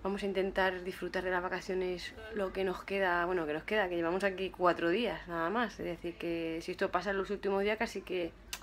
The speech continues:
Pero es claro, que nos acaba de pasar y ya es como los niños no quieren salir a la calle, están como asustados. Si nos quedamos, si no, porque se queda ahí,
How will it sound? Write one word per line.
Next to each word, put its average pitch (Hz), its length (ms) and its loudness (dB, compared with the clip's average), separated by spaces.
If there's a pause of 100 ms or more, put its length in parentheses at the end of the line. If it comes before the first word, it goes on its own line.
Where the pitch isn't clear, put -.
(760)
Pero 180 120 0
es 170 60 -4
claro, 185 180 6
que 180 80 4
nos 170 140 4
acaba 180 260 4
de 214 120 4
pasar 214 340 4
y 226 80 4
ya 208 80 6
es 208 60 -6
como 220 200 2
los 190 80 4
niños 196 200 4
no 190 80 2
quieren 190 140 2
salir 196 180 0
a - 20 0
la 254 160 6
calle, 247 640 2
están 190 220 -6
como 214 180 0
asustados. 190 600 -4
Si - 140 0
nos 180 160 -4
quedamos, 202 520 0
si 190 120 -8
no, 185 100 -4
porque 190 160 -6
se 175 120 -10
queda 180 180 4
ahí, 202 300 0